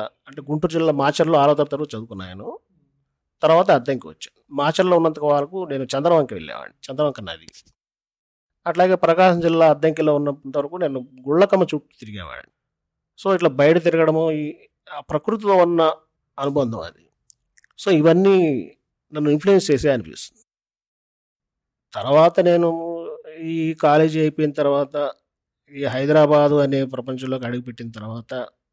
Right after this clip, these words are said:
నేను కలిసిన మనుషులు, నేను అనుభవించిన జీవితం, ఇవన్నీ కూడా అది ఒక డిఫరెంట్. అది మనుషుల్లో కలవడం, ఉద్యోగ అన్వేషణ, ఉద్యోగం చేయడం, నలుగురిలో కలవడం, రకరకాల మనుషులను చూడడం,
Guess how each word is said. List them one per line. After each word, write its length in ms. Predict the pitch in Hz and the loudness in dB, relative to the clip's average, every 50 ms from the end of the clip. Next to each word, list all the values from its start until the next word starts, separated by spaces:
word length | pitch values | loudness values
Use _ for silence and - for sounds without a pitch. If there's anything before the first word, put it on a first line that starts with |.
| _ _ 127 | _ _ -14
నేను 200 | 131 131 135 127 | -10 -10 -8 -6
కలిసిన 300 | 139 127 120 - - 123 | -6 -6 -8 -6 -8 -10
మనుషులు, 480 | 120 117 120 117 117 123 120 123 131 | -10 -8 -10 -10 -12 -10 -10 -8 -8
నేను 260 | 123 120 120 117 113 113 | -8 -8 -8 -8 -8 -10
అనుభవించిన 500 | 110 110 117 120 117 113 110 113 113 107 | -10 -10 -12 -12 -12 -12 -14 -14 -16 -16
జీవితం, 420 | 101 107 107 107 - - 120 131 | -16 -16 -18 -18 -18 -18 -18 -18
ఇవన్నీ 360 | 170 170 143 143 143 151 160 | -16 -12 -8 -6 -2 -2 -2
కూడా 480 | 156 156 151 151 156 165 147 117 107 98 - - _ _ _ - - | -2 0 0 0 2 2 0 0 -4 -10 -16 -20 _ _ _ -10 -4
అది 160 | 131 156 180 | 0 2 4
ఒక 180 | 185 185 170 | 4 4 4
డిఫరెంట్. 580 | 180 156 165 160 143 165 160 160 156 156 _ _ _ _ _ _ _ _ _ _ _ _ _ _ _ _ _ _ _ - | 2 2 2 0 0 0 -2 -2 -4 -6 _ _ _ _ _ _ _ _ _ _ _ _ _ _ _ _ _ _ _ -6
అది 100 | 143 151 | -2 0
మనుషుల్లో 360 | 156 147 151 147 - 170 160 143 | 2 2 2 2 2 0 0 0
కలవడం, 520 | 139 135 139 135 139 143 143 135 139 135 - | 2 2 0 0 0 -2 -4 -4 -8 -12 -14
ఉద్యోగ 420 | - 131 120 123 135 143 143 139 135 | -14 -14 -10 -4 -2 0 0 0 0
అన్వేషణ, 540 | 131 127 131 120 113 - 120 123 131 127 - _ _ _ _ _ _ - | 0 -2 -4 -4 -6 -8 -10 -8 -8 -10 -10 _ _ _ _ _ _ -16
ఉద్యోగం 320 | 135 123 117 131 139 143 139 | -16 -10 -4 0 2 2 0
చేయడం, 440 | 123 120 120 127 135 135 139 135 123 | 0 -2 -2 -2 -2 -2 -2 -2 -4
నలుగురిలో 360 | 123 123 127 131 131 127 127 | -4 -4 -4 -4 -4 -6 -6
కలవడం, 440 | 127 113 113 120 123 127 135 135 - _ _ _ _ _ _ - - | -8 -8 -8 -8 -6 -6 -8 -8 -10 _ _ _ _ _ _ -10 -6
రకరకాల 400 | 131 135 131 135 139 147 147 139 | -4 -2 0 0 2 2 2 2
మనుషులను 400 | 135 135 131 123 139 139 135 123 - | 2 0 -2 -4 -4 -6 -6 -6 -6
చూడడం, 380 | 123 120 110 107 120 120 135 | -10 -10 -10 -10 -12 -14 -14